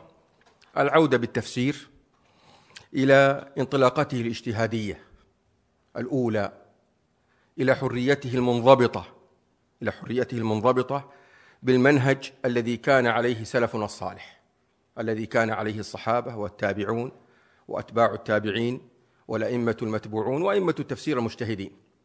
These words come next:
فهذا هو المراد بالتجديد في التفسير، أن نعود به إلى المرحلة الأولى، إلى الاستقلال في النظر للآيات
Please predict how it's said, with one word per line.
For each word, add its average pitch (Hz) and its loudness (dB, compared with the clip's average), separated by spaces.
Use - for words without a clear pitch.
فهذا 147 4
هو 143 4
المراد 123 4
بالتجديد 117 -6
في - -12
التفسير، - -12
أن 123 -4
نعود 123 0
به 135 -4
إلى 135 -2
المرحلة 113 -2
الأولى، 143 2
إلى 127 -2
الاستقلال 139 0
في 113 -6
النظر 135 2
للآيات 117 2